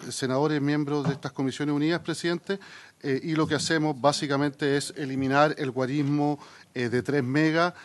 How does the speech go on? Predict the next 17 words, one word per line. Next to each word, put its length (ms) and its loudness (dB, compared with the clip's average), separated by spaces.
entendiendo 600 -2
que 80 -6
lo 60 -2
importante 880 -2
es 80 -6
que 220 -6
se, 400 -6
eh, 400 -8
tome, 420 -6
eh, 220 -6
conocimiento 880 0
respecto 720 -2
al 280 2
modo 760 2
en 180 -4
que 180 -6
se, 420 -2